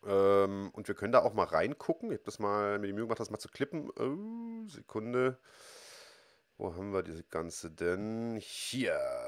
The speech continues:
Zack. So, das sind nämlich die, äh, letzten Sekunden dieses Kampfes. Warte mal, wie geht das denn jetzt? So, oder?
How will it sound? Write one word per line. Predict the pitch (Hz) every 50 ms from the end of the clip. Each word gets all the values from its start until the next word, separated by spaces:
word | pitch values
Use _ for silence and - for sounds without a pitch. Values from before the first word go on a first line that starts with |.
| - 50 - - _ _ _ _ _ _ _ _ _ _ _ _ _ _ _ _ _ _ _ _ _ _ _ _ _ _ _ _ -
Zack. | - - - - - - - - - - - _ _ -
So, | - 95 117 127 127 113 - - - - - - - _ -
das | 110 104 -
sind | 127 127 - -
nämlich | 123 120 123 123 110 -
die, | - 110 107 107 104 104
äh, | 104 - - 101 101 101 101 98
letzten | 92 95 110 - - - 98
Sekunden | 98 - - 131 131 117 101
dieses | 92 95 90 87 - - -
Kampfes. | - - 110 131 - - - 117 139 - - - - - - _ _ _ _ _ _ _ _ _ _ _ _ _ _ _ _ _ _ _ _ _ _ _ _ _ _ _ _ _ _ _ _ _ _ _ _ - - - - - -
Warte | - 78 78
mal, | 76 71 73
wie | 76
geht | 80 90 85
das | 78 -
denn | - -
jetzt? | - - - - - - _ _ _ _ _ _ _ -
So, | - 90 85 -
oder? | - - - 160 220 247